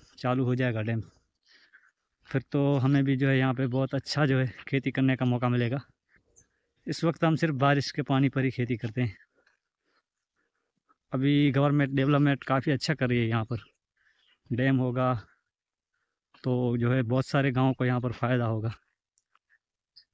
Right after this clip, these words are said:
ये सिर्फ बरसात के पानी पर ही जो है निर्भर है खेत। ज्वार जो है अच्छी लग गई है बरसात के पानी पर, आप देख सकते हैं खेत में।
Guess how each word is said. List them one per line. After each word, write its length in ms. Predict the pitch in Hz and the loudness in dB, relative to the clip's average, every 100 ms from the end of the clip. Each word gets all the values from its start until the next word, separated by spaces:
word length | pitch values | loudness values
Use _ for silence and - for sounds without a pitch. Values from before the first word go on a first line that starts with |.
| _ _ _ 151 | _ _ _ -2
ये 120 | 151 | -2
सिर्फ 200 | 170 160 | -2 -4
बरसात 400 | 143 143 156 147 | -4 -2 0 0
के 80 | 135 | -2
पानी 260 | 127 127 131 | -2 0 -2
पर 160 | 131 120 | -2 -2
ही 140 | 127 | -2
जो 120 | 120 | -2
है 120 | 117 120 | -2 0
निर्भर 320 | 120 113 117 | 0 -2 -4
है 60 | 113 | -4
खेत। 200 | 127 - _ _ _ _ _ _ _ - _ _ _ _ _ _ - | -6 -10 _ _ _ _ _ _ _ -20 _ _ _ _ _ _ -10
ज्वार 400 | 120 127 135 143 | -2 2 4 2
जो 120 | 127 127 | 2 2
है 140 | 139 | 0
अच्छी 320 | - - - | -2 -4 0
लग 160 | 160 131 | 2 4
गई 180 | 135 127 | 4 4
है 100 | 127 | 2
बरसात 340 | 117 - 123 | 0 -2 -2
के 100 | - 117 | -2 0
पानी 240 | 123 120 | 2 0
पर, 140 | 117 | 0
आप 80 | 113 | -4
देख 200 | 110 131 | -2 -2
सकते 280 | - 117 - | -2 -6 -4
हैं 100 | 120 | -2
खेत 180 | 123 113 | -2 -2
में। 140 | 131 | -2